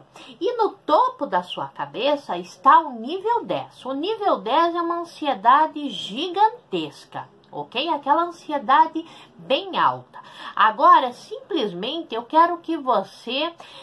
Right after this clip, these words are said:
perceba, visualize,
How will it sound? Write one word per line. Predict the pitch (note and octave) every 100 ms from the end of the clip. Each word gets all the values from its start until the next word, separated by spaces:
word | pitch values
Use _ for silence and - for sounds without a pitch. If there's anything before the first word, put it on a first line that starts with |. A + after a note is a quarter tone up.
| - _
perceba, | F4 F#4+ - - - G#3 F#3+ F3+ F3+ D#4+ F#4+ C#4
visualize, | F3+ F3 C4+ G4+ F#4+ C#4 D#4+ B3+ E3 D#3 F#3 B3 B3+ C#4+ F4